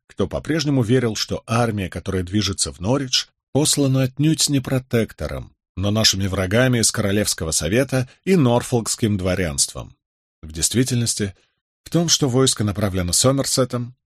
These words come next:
не было никаких сомнений. Наши шансы на победу зависели лишь от размеров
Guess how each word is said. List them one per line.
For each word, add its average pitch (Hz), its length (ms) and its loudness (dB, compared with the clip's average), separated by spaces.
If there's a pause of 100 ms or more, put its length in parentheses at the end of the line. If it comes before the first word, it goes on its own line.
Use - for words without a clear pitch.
не 104 240 2
было 113 160 2
никаких 92 480 -4
сомнений. 69 640 -6 (580)
Наши 139 300 2
шансы 143 340 2
на 123 100 4
победу 131 360 2
зависели 120 520 2
лишь 120 440 0
от 107 180 -2
размеров 107 680 0